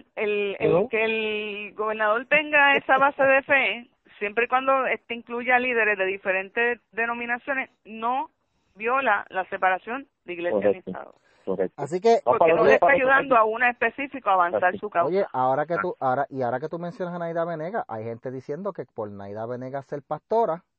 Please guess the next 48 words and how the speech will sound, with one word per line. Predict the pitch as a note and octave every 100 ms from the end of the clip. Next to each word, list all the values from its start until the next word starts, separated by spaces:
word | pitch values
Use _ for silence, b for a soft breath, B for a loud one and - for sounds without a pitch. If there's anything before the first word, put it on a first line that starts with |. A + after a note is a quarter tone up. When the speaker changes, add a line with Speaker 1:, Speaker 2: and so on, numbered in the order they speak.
| _ _ _ _
Speaker 3:
ella | - A#2
Speaker 1:
No | E3
Speaker 3:
no | D#3
Speaker 1:
tiene | A#3
Speaker 3:
puede | A#3+
ser, | B3+
Speaker 1:
derecho | C4+ C4
a | C#4
ser | C4+ -
Speaker 3:
que |
Speaker 1:
senadora. | C4+ B3+ A#3+ G#3 F3
Speaker 3:
no | D3+
puede | D3
ser | D3 D3
senadora, | D#3 D#3+ G3 A#3 A3+ A3+
y |
yo, | G#3 G3
pero | D3 C3
¿de |
dónde | A#2 A2
tú |
Speaker 1:
Incorrecto. | A2 A#3+ A#3+ B3 -
Speaker 3:
sacas | A3 B3 G#3
Speaker 1:
De |
la | G#3+
Speaker 3:
eso? | G#3
Speaker 1:
misma | A#3
manera | C4 C4 D4+ E4
que | C#4+ B3
Joan | A3 A3
Vélez, | G#3 G#3+ A#3+
que | C4
este, | B3+ C4 B3 A#3+
participó, | B3 B3+ C4+ A#3+ -
yo | D4 C4+
le | C4
di | C#4+
el | D4
voto | A#3+ G#3+ G#3+
a | G#3+
Joan | G#3+ G3+
Vélez. | G3 F3+ F#3 -
Seguro | F#3 G#3 D4
que | F#4 F#4
sí. | D4+ E4 _ _ _ _ -
¿Por | A#3
qué | - C4+
no? | A3+